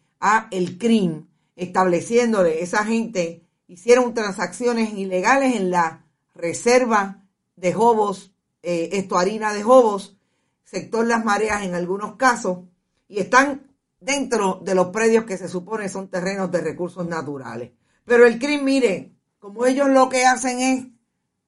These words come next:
eh, cobrar y no hacen ninguna investigación, pues ahí están.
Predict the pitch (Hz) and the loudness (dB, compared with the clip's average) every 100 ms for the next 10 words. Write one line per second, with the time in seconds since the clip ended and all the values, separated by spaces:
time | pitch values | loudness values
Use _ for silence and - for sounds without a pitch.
0 | _ 202 185 175 170 - _ _ _ _ | _ -4 0 0 -2 -6 _ _ _ _
1 | 202 202 220 240 226 190 _ _ _ _ | -4 0 4 4 2 -6 _ _ _ _
2 | - 196 202 220 226 240 214 196 185 202 | -18 -14 -4 -2 -2 -2 -4 -10 -12 -18
3 | 214 202 196 220 196 190 226 202 196 180 | -18 -14 -12 -8 -6 -6 -6 -6 -6 -8
4 | _ _ _ 190 190 226 262 254 151 131 | _ _ _ -4 -2 2 2 0 -4 -6